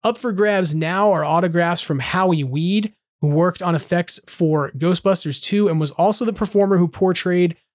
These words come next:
the possessed version of Ray Stantz after Vigo attempts to hijack his body near the end of Ghostbusters two, as well as, like, part, you know, the, the scene with the giant floating head, like, he is the giant floating head. <laughs> Um, so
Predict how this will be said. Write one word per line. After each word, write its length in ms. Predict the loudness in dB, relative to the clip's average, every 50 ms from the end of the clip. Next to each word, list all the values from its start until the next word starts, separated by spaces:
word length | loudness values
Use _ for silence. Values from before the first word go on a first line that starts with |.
| _ _ _
the 80 | -2 -2
possessed 600 | -2 -2 -4 -2 -2 -2 -2 -2 -2 -2 -2 -4
version 380 | 0 2 2 2 2 2 2
of 160 | 0 0 -2
Ray 240 | -4 -2 0 0 0
Stantz 640 | 0 0 -2 -2 -2 -2 -2 -2 0 -2 -2 -4 -6 _ _ _ _ _ _ -4
after 320 | -4 -4 -2 0 2 2 2
Vigo 460 | 2 0 0 2 2 2 4 2 2
attempts 340 | 0 0 -2 -2 -2 -2 -2
to 80 | -4
hijack 580 | -6 -4 -2 0 0 0 0 0 0 -2 -2 -2
his 160 | -2 -4 -4
body 420 | -4 -2 -2 0 0 0 0 -2
near 180 | -2 -2 -4 -4
the 160 | -4 -6 -4
end 160 | -4 -2 -2
of 100 | -2 -2
Ghostbusters 600 | -2 -2 -4 -2 -4 -4 -4 -4 -4 -4 -4 -4
two, 320 | -2 -2 0 2 2 0 0 -2 -6 _ _ _ _ -8
as 160 | -6 -6 -4
well 240 | -2 0 2 2 2
as, 240 | 2 0 -2 -4
like, 200 | -4 -6 -6 -6 _ _ _ _ _ _ _ _ _ _
part, 240 | -2 0 0 0 0
you 60 | -2
know, 200 | -2 -2 -4 -6 _ _
the, 120 | -6 -6
the 160 | -4 -4 -4 -4
scene 260 | -2 0 0 0 0
with 100 | 0 -2
the 60 | -2
giant 340 | -2 -2 -2 0 -2 -2 -4
floating 440 | -4 -2 0 0 2 2 2 0 0
head, 320 | 0 0 2 2 0 0
like, 240 | 0 -2 -4 -4 -8 _
he 220 | -4 -4 -2 -2
is 220 | -4 -2 -2 -2 -2
the 80 | -4
giant 400 | -8 -6 -4 -4 -2 -4 -4 -6
floating 340 | -8 _ -6 -4 -4 -4 -4
head. 300 | -4 -4 -4 -2 -4 -4 -8
<laughs> 340 | _ _ _ _ _ -8 -4
Um, 80 | -2 -2
so 400 | 0 -2 0 2 0 0 0